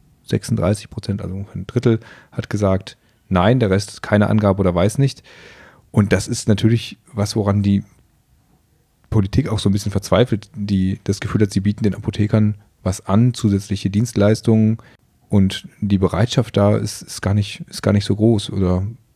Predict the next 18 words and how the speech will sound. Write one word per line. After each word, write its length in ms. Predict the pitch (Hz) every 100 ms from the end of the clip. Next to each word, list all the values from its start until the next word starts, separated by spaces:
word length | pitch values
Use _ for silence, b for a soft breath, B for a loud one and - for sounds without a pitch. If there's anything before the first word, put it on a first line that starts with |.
| _ _ _ -
naja, 220 | 101 98
man, 200 | 95 95
man 160 | 95 98
würde 160 | 113
sich, 220 | - -
glaube 280 | - 87 98
ich, 120 | 101
das 120 | - 92
ist 120 | -
so, 180 | 90 87 -
wie 180 | 95 95
wir 80 | 95
es 80 |
hier 200 | - 95 -
von 160 | - 98
hier 120 | 104
aus 100 | 104
verfolgen, 440 | - - 98 101